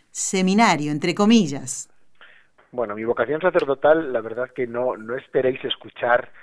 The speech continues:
Speaker 2: nada espectacular, porque es muy, muy sencilla y, y muy normal dentro de,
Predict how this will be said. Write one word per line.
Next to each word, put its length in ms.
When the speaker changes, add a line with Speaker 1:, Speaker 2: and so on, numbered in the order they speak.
Speaker 2:
nada 440
espectacular, 920
porque 340
es 100
muy, 500
muy 560
sencilla 800
y, 720
y 100
muy 260
normal 600
dentro 320
de, 420